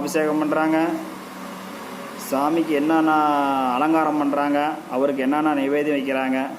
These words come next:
அதெல்லாம் பார்த்து எப்படி தீபாரண காட்டுறதெல்லாம் பார்த்துக்கிட்டு நீங்க போய் அதே மாதிரி சுவாமிக்கு நிறைவா என்னென்ன செய்ய முடியுமோ மனதுல,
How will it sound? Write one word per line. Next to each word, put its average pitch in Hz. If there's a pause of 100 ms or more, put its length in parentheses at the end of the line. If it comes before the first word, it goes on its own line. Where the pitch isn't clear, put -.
(260)
அதெல்லாம் 139
பார்த்து 135
எப்படி 160 (420)
தீபாரண 143
காட்டுறதெல்லாம் 131
பார்த்துக்கிட்டு 131
நீங்க 165 (100)
போய் 151
அதே 143 (140)
மாதிரி 131 (560)
சுவாமிக்கு 147
நிறைவா 147 (480)
என்னென்ன 147 (120)
செய்ய 135
முடியுமோ 135 (800)
மனதுல, 147